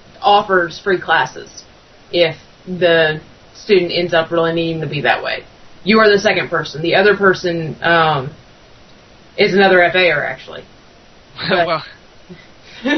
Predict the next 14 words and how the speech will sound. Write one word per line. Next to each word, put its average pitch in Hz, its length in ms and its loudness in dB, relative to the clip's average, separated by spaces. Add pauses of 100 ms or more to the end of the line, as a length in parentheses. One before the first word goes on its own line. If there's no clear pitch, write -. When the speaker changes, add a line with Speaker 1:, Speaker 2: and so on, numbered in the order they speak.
(520)
Speaker 2:
I 156 140 0
was - 220 -4
always 170 400 -6
told 117 360 -6 (180)
that 107 240 -4
you 117 140 -10
never 117 340 -4
go 117 220 -6
into 107 120 -10
martial 101 420 -6
arts 95 280 -4
to 98 60 -16
make 90 260 -4 (160)
money. 78 260 -12